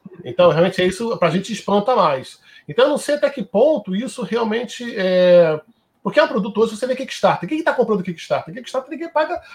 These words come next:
duzentos, trezentos dólares no jogo. Porque eles querem aquilo, né? É uma, é uma geração que consome, é uma geração que, ah, consome visualmente as coisas. É bonito, eu quero.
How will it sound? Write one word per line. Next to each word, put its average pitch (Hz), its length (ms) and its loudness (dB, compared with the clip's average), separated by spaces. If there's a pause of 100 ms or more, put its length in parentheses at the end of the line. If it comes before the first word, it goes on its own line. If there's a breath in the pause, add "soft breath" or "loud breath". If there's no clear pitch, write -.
duzentos, 254 360 4
trezentos 262 340 2
dólares 220 380 4
no 170 80 2
jogo. 143 280 0 (560)
Porque 226 440 2
eles 180 260 2
querem 190 380 4
aquilo, 170 520 -2 (220)
né? 139 160 -6
É 147 60 0
uma, 180 120 2
é 190 100 6
uma 330 140 2
geração 196 360 0
que - 240 -12 (120)
consome, 156 680 -2
é 139 60 0
uma 185 140 2
geração 180 520 0
que, 180 240 -8 (480 loud breath)
ah, 143 100 -6
consome 190 600 2
visualmente 180 760 2
as 123 120 -12
coisas. 110 400 -12
É 180 160 0
bonito, 175 480 -2
eu 196 100 0
quero. 110 400 -6